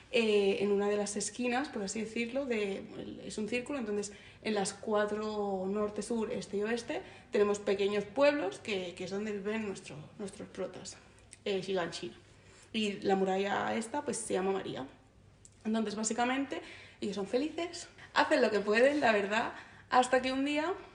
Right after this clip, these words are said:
pues, esa muralla, el primer paso hacia el interior, se rompe, aparece un titán, el titán colosal, mete una patada y, y bueno, pues, a raíz de eso, mm, ya vamos a meternos en spoilers, pues,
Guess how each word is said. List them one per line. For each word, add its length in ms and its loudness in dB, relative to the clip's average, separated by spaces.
pues, 460 0
esa 180 -6
muralla, 440 -4
el 140 -4
primer 460 -2
paso 460 0
hacia 400 -4
el 80 -2
interior, 440 0
se 160 4
rompe, 260 2
aparece 360 0
un 100 -2
titán, 360 2
el 120 0
titán 260 -4
colosal, 460 -4
mete 200 -2
una 160 2
patada 480 0
y, 540 0
y 80 0
bueno, 340 4
pues, 280 2
a 100 0
raíz 300 0
de 320 4
eso, 420 2
mm, 240 -2
ya 220 4
vamos 300 -2
a 100 0
meternos 420 0
en 120 -2
spoilers, 520 0
pues, 300 2